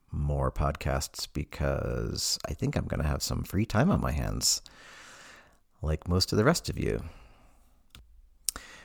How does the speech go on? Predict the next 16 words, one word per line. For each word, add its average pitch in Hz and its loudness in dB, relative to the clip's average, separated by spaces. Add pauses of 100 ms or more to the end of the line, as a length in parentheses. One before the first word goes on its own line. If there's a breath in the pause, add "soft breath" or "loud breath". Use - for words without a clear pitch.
(140 loud breath)
Okay, - 6
so 131 10 (1600)
this 151 4
is 175 6
reminding 98 8
me 82 6
a 76 6
little 80 4
bit 71 2
of 71 0
the 73 0
vibe 67 2 (600)
right 80 4
after 71 2
nine 65 0
eleven, 60 -4